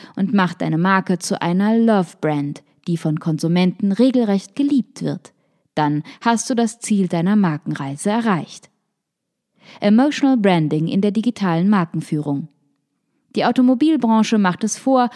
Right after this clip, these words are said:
und du solltest es ihr nachmachen. Biete deinen Kunden ein emotionales Markenerlebnis, das alle Sinne anspricht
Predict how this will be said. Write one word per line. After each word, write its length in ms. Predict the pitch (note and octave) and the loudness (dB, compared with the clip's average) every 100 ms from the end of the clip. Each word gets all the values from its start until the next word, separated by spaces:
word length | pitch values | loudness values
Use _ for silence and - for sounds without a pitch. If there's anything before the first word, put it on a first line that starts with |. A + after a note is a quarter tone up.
| - - - | -12 -20 -4
und 200 | B3 C#4+ | -2 0
du 80 | C#4+ | 0
solltest 460 | C4+ C4 B3+ - | 0 2 -2 -4
es 140 | A#3+ D4 | -6 -2
ihr 100 | C#4+ | 0
nachmachen. 640 | D4 G3+ D#3+ - - - _ _ _ - | 2 0 -4 -8 -12 -16 _ _ _ -2
Biete 280 | C4 C#4 C#4 | -2 0 0
deinen 340 | G#3+ E3 D#3 | 0 0 -2
Kunden 420 | G3+ F#3 F3+ G3 | 0 0 0 -4
ein 160 | - F#3+ | -4 -2
emotionales 760 | B3 B3+ B3 A#3+ G#3 F#3+ G3+ | 2 2 2 0 2 0 0
Markenerlebnis, 840 | B3 B3+ C4 A3+ G#3+ G#3+ G3+ F#3+ - - - | 0 0 0 0 2 2 0 -2 -4 -18 -6
das 160 | C#4 - | -6 -4
alle 300 | B3+ B3 A3+ | 0 2 2
Sinne 280 | G3 F#3 E3+ | 2 2 2
anspricht 580 | F#3 E3 - D#3 - | 0 -2 -2 -4 -4